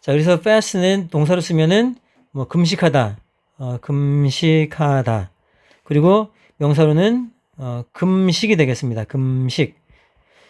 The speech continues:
그리고 형용사, 부사는 우리가 알고 있는 것처럼 형용사는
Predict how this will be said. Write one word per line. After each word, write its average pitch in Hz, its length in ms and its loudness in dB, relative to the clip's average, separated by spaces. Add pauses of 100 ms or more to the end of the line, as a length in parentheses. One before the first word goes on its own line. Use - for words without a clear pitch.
(140)
그리고 185 240 4
형용사, 208 340 4
부사는 156 340 0
우리가 151 340 2
알고 135 200 -2
있는 139 140 -2
것처럼 135 440 0
형용사는 165 560 0